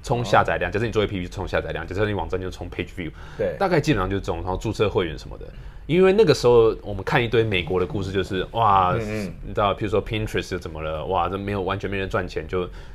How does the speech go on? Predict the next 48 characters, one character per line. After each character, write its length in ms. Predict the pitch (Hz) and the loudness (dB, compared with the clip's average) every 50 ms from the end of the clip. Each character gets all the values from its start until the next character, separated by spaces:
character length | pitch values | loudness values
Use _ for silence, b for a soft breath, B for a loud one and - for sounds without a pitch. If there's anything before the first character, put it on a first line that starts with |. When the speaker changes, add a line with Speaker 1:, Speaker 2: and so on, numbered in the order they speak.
| B - | B -4
Speaker 1:
就， 180 | 107 98 90 90 | -2 -2 0 0
就 120 | - 104 | -2 -2
可 120 | 87 - 90 | -2 0 -2
以 80 | 85 | -2
那 120 | 85 90 85 | -2 -4 -4
个， 240 | 80 87 78 69 B B B B - | -4 -4 -4 -4 B B B B 4
Dropbox 520 | 113 104 104 - 107 92 - - - - | 4 4 6 6 4 4 4 0 -6 -6
也 60 | 82 | -6
是 260 | 80 - - 104 90 | -6 -6 -8 -6 -6
啊， 160 | 85 78 78 80 | -6 -6 -6 -6
就 140 | 85 95 90 98 | -4 -4 2 6
大 100 | 107 107 | 6 6
部 60 | 107 | 6
分 80 | 110 98 | 4 2
都 80 | 95 | 0
是 60 | 92 87 | -2 -2
这 80 | 98 | -2
样 140 | 85 78 67 | -2 -4 -4
子。 100 | 62 - | -8 -14
Speaker 2:
对。 80 | - B B B B B B B - - | -16 B B B B B B B -4 0
Speaker 1:
那， 340 | 151 160 156 139 127 - - - - - | 2 4 4 4 2 0 -6 -12 -14 2
所 140 | - - 208 | 10 12 12
以 60 | 220 | 12
我 120 | - 131 | 12 12
们 160 | 120 107 110 107 | 6 4 2 4
大 100 | - 139 | 6 6
家 80 | 131 131 | 8 8
就 80 | 139 123 | 6 4
怀 240 | - - - 87 | 4 6 6 6
抱 180 | 92 - 127 113 | 8 8 6 6
着 80 | 95 92 | 6 4
那 120 | 92 101 | 2 2
样 120 | 101 98 | 0 2
的 80 | 90 90 | 2 2
一 160 | 90 90 92 87 | 0 0 0 0
个， 360 | 87 95 87 85 82 80 78 | 0 2 2 2 0 -2 -2
你 80 | 80 85 | -4 -2
知 80 | 82 | 0
道， 160 | 95 90 85 80 | 2 2 2 0
这 140 | 76 - 92 | -2 -2 -2
种， 200 | 90 87 82 80 - - B B B B - - - - | -2 -2 -4 -6 -10 -12 B B B B -16 -16 -14 -10
那 160 | - 113 101 | -8 -6 -4
种 220 | 95 92 90 90 78 - - - - - - | -2 -4 -4 -6 -8 -12 -12 -14 -14 -8 -2
帝 140 | - 143 107 | -2 0 0
国 200 | - - 110 110 | 2 2 2 2
主 220 | 110 - 101 95 | 2 0 -2 -2
义 20 | 107 | 0
的 380 | 107 101 98 95 98 98 95 | 2 4 4 2 2 0 -4